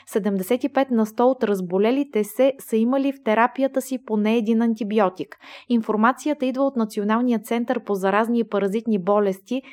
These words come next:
на днешния осемнайсети ноември, в който започва Световната седмица за информираност относно антимикробната резистентност и covid. Според Иван Иванов, който е ръководител на Национална референтна лаборатория в института, в последните две години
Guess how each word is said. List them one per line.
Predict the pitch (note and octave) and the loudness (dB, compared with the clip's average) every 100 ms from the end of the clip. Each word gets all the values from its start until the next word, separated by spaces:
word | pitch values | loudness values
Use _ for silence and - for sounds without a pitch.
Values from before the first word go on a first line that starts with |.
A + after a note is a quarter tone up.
| - B3 | -12 -4
на | B3 | -2
днешния | G3+ G3 G3 A3+ A3 | -2 -2 -2 -2 -2
осемнайсети | G#3+ G3 G3 G#3 G#3 G3 | -2 -4 -2 -4 -4 -4
ноември, | F#3+ G3 F#3+ G#3 B3 | -2 -2 -2 -4 -4
в | - - | -8 -2
който | G#3+ G#3+ | -2 -2
започва | G#3 G#3 G#3 A3 A3+ A#3 | -4 -2 -2 -2 -6 -8
Световната | G3 G3 G#3 A3 B3 G#3 | -8 -4 -2 -2 -4 -6
седмица | G#3+ A3 A#3+ A3+ A3 | -4 -2 -2 -2 -4
за | F#3+ | -2
информираност | F#3+ F#3+ F#3 F#3+ A#3 A#3+ A3+ A3 - - - - | -2 -4 -4 0 0 0 0 -2 -8 -20 -12 -8
относно | A3+ A#3+ A#3+ A#3 A#3 - | -2 0 0 0 -2 0
антимикробната | A3+ A3+ A#3+ A3 G#3+ A3 A3 A#3 - G#3 | 0 0 0 0 0 -2 0 -2 -2 0
резистентност | G3+ F3+ F3+ - A#3+ A3+ G#3+ G3+ G#3+ - G#3 | 0 -2 -6 -2 -2 0 -4 -4 -4 -8 -12
и | G#3+ | -4
covid. | - A3 G3 F#3 - - - _ - | 2 2 2 -2 -8 -20 -20 _ -6
Според | G#3+ F#3+ F#3 | 0 0 0
Иван | F#3 G3+ D4 | 2 2 2
Иванов, | C#4+ G#3+ G3 A3+ - | 0 0 2 2 0
който | - A#3+ B3 | -4 -2 0
е | A#3 | 0
ръководител | A3 G#3 G3+ A3 B3+ B3+ | -2 -2 -2 -2 0 2
на | A3 | 2
Национална | G3+ F#3+ - F#3+ G#3 A#3 A#3 | 0 -4 -4 0 0 2 0
референтна | G#3 G3 G3 G#3+ G#3+ | -2 -4 -2 -4 -4
лаборатория | G3+ F#3+ F3+ F#3 F3+ G#3+ A3 G#3 | -2 0 0 -4 0 0 0 -2
в | |
института, | G3 F#3 - F#3+ A3 G#3+ A#3+ - - - - | -6 -6 -10 -2 -2 0 -4 -6 -20 -20 -4
в | |
последните | C#4+ C#4+ C4+ A3+ G#3+ G#3+ | -2 2 4 4 4 2
две | G3 A#3 | 2 2
години | A3 G3 G#3 G#3 B3+ | 0 -2 0 2 0